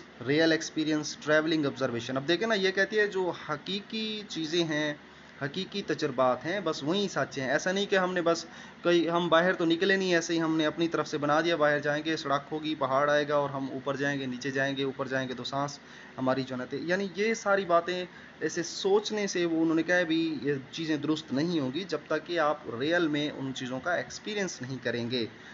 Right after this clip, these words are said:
तो ये realism जो है, ये real life को support करती है, मादी दुनिया, material world, matter, ये सारी चीज़ें इसी के अंदर आ जाएंगी।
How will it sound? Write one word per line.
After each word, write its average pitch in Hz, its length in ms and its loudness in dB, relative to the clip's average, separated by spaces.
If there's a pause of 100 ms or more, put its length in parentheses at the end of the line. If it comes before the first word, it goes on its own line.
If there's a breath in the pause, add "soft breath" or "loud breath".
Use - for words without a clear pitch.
(160 loud breath)
तो 143 80 -4
ये 185 560 2
realism 160 460 2
जो 165 180 -2
है, 160 300 0
ये 147 100 0
real 151 240 2
life 156 320 2
को 156 80 -2
support 151 340 -2
करती 151 300 -2
है, 151 220 0
मादी 139 340 -2
दुनिया, 147 340 -2
material 143 420 -2
world, 143 360 0
matter, 139 600 0
ये 139 80 -6
सारी 175 320 2
चीज़ें 131 340 -6
इसी 117 200 -12
के 107 100 -6
अंदर 107 160 -4
आ 107 120 -4
जाएंगी। 113 380 -8